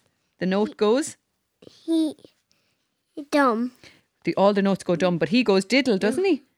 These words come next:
Speaker 2: Mm-hmm.
Speaker 1: Because when he's meant to go dum, he goes diddle, and when he's meant to go diddle, he goes dum. And then at the end, they all go into the toilet and they try to do a different tune. And what tune do they do?
Speaker 2: Piddle, piddle, piddle, piddle, piddle,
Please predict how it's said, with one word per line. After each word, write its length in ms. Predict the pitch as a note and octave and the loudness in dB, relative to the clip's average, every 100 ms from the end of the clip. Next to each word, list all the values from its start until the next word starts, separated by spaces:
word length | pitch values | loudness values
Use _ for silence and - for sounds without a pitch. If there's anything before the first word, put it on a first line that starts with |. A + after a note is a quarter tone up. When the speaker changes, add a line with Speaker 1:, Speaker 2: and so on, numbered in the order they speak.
| - | -20
Speaker 2:
Mm-hmm. 180 | C4 C4 | -16 -10
Speaker 1:
Because 240 | C4 C#4 | -2 -2
when 100 | C#4 | 0
he's 140 | C4+ C4 | -2 0
meant 200 | D#4+ E4 | -2 -2
to 140 | - | -8
go 220 | - G3+ | -4 -2
dum, 220 | F#3+ G3+ A3+ | 0 0 -2
he 80 | |
goes 200 | B3 C4 | 0 -2
diddle, 240 | B3+ C4 C#4 | -2 -2 0
and 100 | C4+ | 0
when 120 | C4 | 0
he's 120 | C4+ | 0
meant 160 | C4+ C#4 | 0 -2
to 60 | |
go 120 | - C4+ | -2 -2
diddle, 220 | C#4 C4+ | -2 -4
he 60 | |
goes 220 | C4 C#4+ - | -2 -4 -2
dum. 320 | A4+ A#4+ C4+ _ _ _ _ _ _ _ - | -4 -2 -6 _ _ _ _ _ _ _ -6
And 120 | G3 | -2
then 100 | A3+ | 0
at 120 | G3+ | 0
the 160 | G3+ - | -4 -4
end, 600 | A3+ F4 F4 D3+ F#3 A3+ - | -2 0 0 -2 -6 -8 -4
they 100 | F#3 | -2
all 200 | G#3+ A#3 | 0 0
go 80 | A#3+ | 0
into 160 | A3 | -2
the 100 | - | -6
toilet 560 | - - A#3 A3+ C#3+ - | -8 -2 0 0 -2 -4
and 160 | D#3+ E3 | -6 -4
they 80 | E3+ | -6
try 400 | - G#3+ G#3 G3+ | -4 -2 0 -2
to 140 | F#3 | -6
do 220 | E3 E3 | -4 -4
a 60 | D#3+ | -4
different 560 | C3+ A#3 A#3+ - F3+ D#3+ | -4 -4 -4 -4 -6 -4
tune. 320 | D#3+ C#3+ C#3 | -4 -4 -4
And 160 | C#3+ | -8
what 200 | D3 F#3+ | -6 -6
tune 220 | - G#3 G3 | -4 -4 -4
do 100 | F3+ | -4
they 140 | E3+ | -6
do? 240 | D#3 D3+ C#3 _ _ _ _ _ _ _ - | -4 -6 -8 _ _ _ _ _ _ _ -12
Speaker 2:
Piddle, 420 | D#4 D#4+ D4 C#4+ - | -4 -2 -2 -4 -8
piddle, 420 | - C4 C4 C4 - | -10 -8 -8 -12 -10
piddle, 380 | D4+ C#4 C#4 C4+ | -10 -6 -8 -10
piddle, 420 | - C#4 A#3 B3 B3+ _ _ _ _ _ | -12 -10 -8 -8 -10 _ _ _ _ _
piddle, 580 | D#4 C#4 C#4 C#4 C4+ | -4 -2 -2 -2 -6